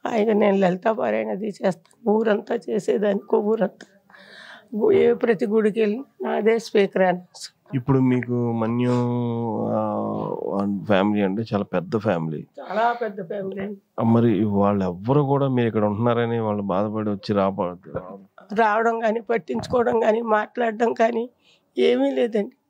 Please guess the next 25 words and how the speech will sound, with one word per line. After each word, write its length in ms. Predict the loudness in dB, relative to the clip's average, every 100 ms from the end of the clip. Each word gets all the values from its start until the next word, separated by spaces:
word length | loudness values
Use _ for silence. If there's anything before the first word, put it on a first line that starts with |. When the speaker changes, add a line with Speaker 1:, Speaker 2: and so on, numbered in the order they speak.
| _ 2
Speaker 1:
అన్నీ 280 | 4 6 6
రాయించేసుకున్నారు, 680 | 4 2 -2 -6 2 4 4
ఇంకేం 260 | 0 0 2 2
కావాలండి? 480 | 2 2 -2 -4 -10 -14 -20 -16 -2
వాళ్ళు 160 | -2 2
కారులో 400 | 4 4 2 2 0
తిరుగుతున్నారు, 540 | -2 -6 -2 -2 -2 -6 -10 _ _ 0
మనకేం 360 | 0 0 -2 0
కావాలి? 280 | 0 0 -2 -4 2
కొడుకులందరూ 560 | 2 4 4 4 2 2
బాగా 120 | 0 0
చదువుకున్నారు, 600 | -2 -2 -2 0 0 -2 -8 _ _ 2
నా 100 | 2 6
పిల్లల్ని 380 | 6 8 6 6 4
చదివించడం 520 | 4 2 0 -2 0
మానేశారు. 500 | 2 2 2 0 0 -4 -8 _ _ 2
వ్యాపారం 480 | 4 4 4 2 4 4
లేదు, 120 | 2 0
పెద్ద 160 | -2 0 0
బాబుకి 300 | 0 -2 -4
ఏమీ 180 | 0 0 0
వ్యాపారం 440 | 0 0 0 0 -2
లేదు, 180 | -4 -4 -10 _ _ _ _ _ 0
ఏం 80 | 0 0
చేస్తాడండి? 580 | -2 -2 -6 -4 -12